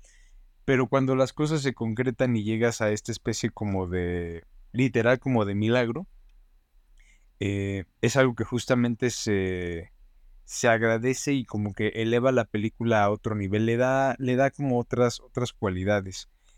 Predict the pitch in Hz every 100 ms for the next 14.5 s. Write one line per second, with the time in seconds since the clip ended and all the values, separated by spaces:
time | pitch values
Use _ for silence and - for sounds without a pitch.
0 | _ 110 113 135 131 147 139 - - -
1 | _ 98 101 101 101 98 98 98 95 92
2 | - _ - - - - 123 143 156 143
3 | 131 147 131 123 127 131 113 101 104 -
4 | 113 104 90 87 82 80 - - _ -
5 | - - - _ _ _ _ - - 113
6 | 120 117 117 120 135 127 117 110 - -
7 | 101 95 95 95 92 95 95 95 - 117
8 | 107 104 104 - 131 123 107 - _ -
9 | - _ - _ 117 117 117 120 - 131
10 | - 113 107 98 - - 110 113 113 113
11 | 110 110 - _ _ - 104 107 120 -
12 | 147 131 - 104 98 123 113 113 113 113
13 | 98 90 95 101 - 113 107 107 104 101
14 | 95 90 85 76 64